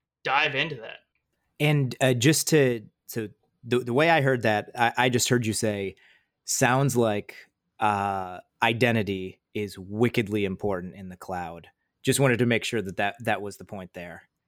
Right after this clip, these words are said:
Speaker 2: because it's basically like
Speaker 1: Yes.
Speaker 2: having,
Speaker 1: <laughs>
Speaker 2: 'cause you're saying your cloud identity is almost like having physical access. 'Cause I didn't hear you
Speaker 1: Uh,
Speaker 2: say, "Oh, well, the cloud's completely different. I don't get any of that data." You said,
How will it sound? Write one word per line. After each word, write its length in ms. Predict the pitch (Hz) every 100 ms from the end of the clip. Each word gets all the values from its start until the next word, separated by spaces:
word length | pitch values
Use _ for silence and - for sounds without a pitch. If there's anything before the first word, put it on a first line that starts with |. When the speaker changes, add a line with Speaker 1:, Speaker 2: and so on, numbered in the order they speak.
| _
Speaker 2:
because 220 | 123 123
it's 100 | 113
basically 460 | 104 131 135 135 123
like 220 | 117 123
Speaker 1:
Yes. 60 | 127
Speaker 2:
having, 220 | 117 120
Speaker 1:
<laughs> 460 | - - 127 151 135
Speaker 2:
'cause 140 | 131
you're 100 | 156
saying 420 | 143 131 113 120
your 120 | 123
cloud 280 | 120 135 127
identity 480 | 113 110 113 107 107
is 120 | 101
almost 380 | 120 113 107 -
like 200 | 110 98
having 260 | 117 98 104
physical 480 | - 101 101 95
access. 600 | 95 90 - 85 85 - _ _ _ -
'Cause 100 | 117
I 80 |
didn't 200 | 127 143 135
hear 140 | 131
you 120 | 120
Speaker 1:
Uh, 40 | 165
Speaker 2:
say, 160 | 117 151
"Oh, 140 | 151
well, 120 | 127
the 60 | 131
cloud's 280 | 147 139 -
completely 380 | 127 139 123
different. 340 | 113 120 110 110
I 60 |
don't 160 | 110 101
get 140 | 117
any 180 | 110 101
of 80 | 98
that 200 | 92 92
data." 380 | 95 90 92 87 _ _ _ _ -
You 140 | 143
said, 320 | 139 127 104